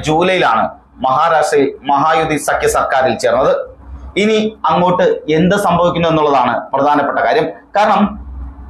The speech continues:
എൻ ഡി എയിൽ നിൽക്കുന്ന പലരും ഇപ്പോഴിതാ എൻ ഡി എയിൽ വിട്ട്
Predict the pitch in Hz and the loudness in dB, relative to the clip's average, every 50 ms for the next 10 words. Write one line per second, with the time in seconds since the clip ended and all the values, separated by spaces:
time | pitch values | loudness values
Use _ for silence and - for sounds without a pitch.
0 | - - - - 175 185 202 202 226 233 233 233 220 220 214 214 208 202 185 - | -20 -20 -8 -4 0 2 2 2 4 4 2 2 2 2 2 2 2 2 2 2
1 | 180 175 175 190 180 170 170 - - - 160 156 139 170 185 185 175 160 147 143 | 2 2 4 2 2 0 -2 -4 -6 -2 -2 0 0 2 2 2 2 2 2 2
2 | 143 156 - - - - - - _ _ _ _ _ _ _ _ - _ _ 147 | 2 2 0 -4 -8 -14 -20 -20 _ _ _ _ _ _ _ _ -20 _ _ 0
3 | 156 160 170 165 185 185 180 180 165 160 143 - 151 | 2 2 2 2 2 2 2 2 2 0 0 0 2